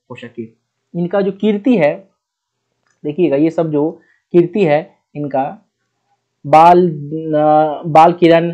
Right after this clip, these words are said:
दिव्य ज्योति, खोरठा कविता, समाधान, मेघदूत, रामकथामृत, आंखें गीत,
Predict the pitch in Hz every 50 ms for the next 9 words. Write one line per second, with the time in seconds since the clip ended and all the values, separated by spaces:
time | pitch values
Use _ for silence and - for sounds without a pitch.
0 | - - 147 156 165 160 170 165 156 165 156 156 - 175 170 170 - 160 151 147
1 | - 170 165 175 165 160 160 156 165 160 160 160 160 160 _ _ _ _ _ -
2 | 156 151 151 151 151 151 156 165 170 165 151 151 156 147 147 147 165 170 170 -
3 | 147 147 151 160 160 160 156 151 156 160 160 160 156 170 175 175 175 - _ _
4 | _ _ 131 139 143 143 - 185 175 156 139 160 175 180 180